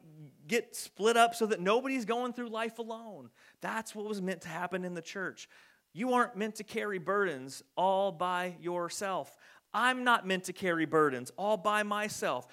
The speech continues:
And so what this means is that my struggles aren't my struggles. My struggles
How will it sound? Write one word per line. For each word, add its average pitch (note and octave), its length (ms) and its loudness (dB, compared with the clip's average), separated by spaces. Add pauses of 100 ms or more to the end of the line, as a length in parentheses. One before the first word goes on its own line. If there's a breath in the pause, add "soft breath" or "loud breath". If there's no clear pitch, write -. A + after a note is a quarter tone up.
(140 loud breath)
And G3 100 -8
so A#3 100 2
what A3+ 140 2
this A3 160 -8
means A3+ 260 -4
is F#3 120 -6
that F3 120 -10
my G3 220 0
struggles A3+ 500 -2
aren't A3 300 0
my F#3+ 120 0
struggles. B2+ 640 -4 (300 soft breath)
My G3 180 2
struggles E3+ 580 -2